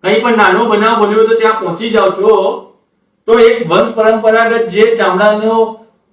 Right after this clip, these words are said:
ધંધો કરતા હોય, જે મરેલા ઢોર હોય એમને ઉપાડીને ચામડું વેચવાનું કામ કરતા હોય, એ કક્ષાના માણસો જોડે તમે કેમ અનટચેબિલિટી રાખો છો? આભડ છે શું કામ રાખો છો?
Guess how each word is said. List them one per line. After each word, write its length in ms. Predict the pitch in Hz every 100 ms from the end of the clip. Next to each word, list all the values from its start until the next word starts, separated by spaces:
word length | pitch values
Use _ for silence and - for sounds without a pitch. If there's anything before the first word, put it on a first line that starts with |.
| _
ધંધો 380 | 147 151 185 226
કરતા 280 | 202 - 214
હોય, 340 | 196 220 214
જે 100 | 220
મરેલા 440 | 208 185 202 214
ઢોર 300 | 185 170 220
હોય 160 | 208 220
એમને 200 | 208 196
ઉપાડીને 680 | 196 185 - 226 226 220 214
ચામડું 400 | 208 185 185 208
વેચવાનું 520 | 180 180 233 254 262
કામ 220 | - 226
કરતા 280 | 208 190 202
હોય, 240 | 214 240 262 - - _ -
એ 220 | 190 254
કક્ષાના 460 | 233 - 247 269 240
માણસો 480 | 208 240 233 254
જોડે 200 | 247 254
તમે 340 | 269 254 277 262
કેમ 220 | 285 285
અનટચેબિલિટી 600 | 269 277 277 277 269 269
રાખો 300 | 254 214 196
છો? 220 | 175 - - _
આભડ 360 | - 180 214 240
છે 140 | 277 294
શું 140 | 285
કામ 240 | 294 285
રાખો 260 | 202 151 135
છો? 220 | 123 110